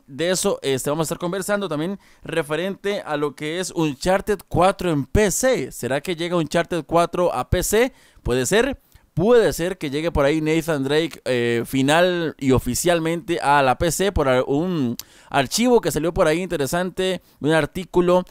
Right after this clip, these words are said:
eh, por parte de Jim Ryan que, que se reunió ahí con accionistas y habrá sido, eh, al propio, hablas-, habrá, se habrá equivocado o incluso también... Eh, ¿será esto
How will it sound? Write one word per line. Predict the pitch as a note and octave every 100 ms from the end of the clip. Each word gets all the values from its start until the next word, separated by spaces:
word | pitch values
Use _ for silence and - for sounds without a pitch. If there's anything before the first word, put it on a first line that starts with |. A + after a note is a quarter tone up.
| - D#3
eh, | B2+ C3 C3 B2+ B2+ B2 C3
por | B2+
parte | C#3+ C#3+ E3+
de | B2
Jim | D3+ D#3+
Ryan | C#3 D3+ D#3+ D#3+ D3+
que, | - B2
que | A2+ A#2 A2+
se | C3
reunió | A#2 A#2 C#3+
ahí | D3
con | C#3+ B2
accionistas | - C3+ F3+ - D#3 D3 -
y | A#2+ A#2 A#2+ - -
habrá | - C3+ E3+
sido, | - F#3 F#3 F#3+ F3 C#3+ A#2 _ _ _
eh, | F#2+ C#3+ C#3 C3+ B2+ B2 B2 A#2+ G#2+ _ _
al | C3 B2+ A2
propio, | E3 A3 - C4 C4+ G#3
hablas-, | C#3+ D3+ D#3
habrá, | C3 B2+ D3+ F3 A2
se | C#3+
habrá | B2+ D3+
equivocado | G#3 E3+ - D#3+ F#3+ A#3 C#4+ A#3 _ -
o | D3 D3
incluso | C3+ D#3 E3 E3 F3+
también... | C#3+ C3 C#3+ E3 E3 B2 - _ _ -
Eh, | C3 C3 B2 B2 A#2 A#2 A#2 -
¿será | - B2 B2 C#3+
esto | C#3 - D#3+ B2+ A2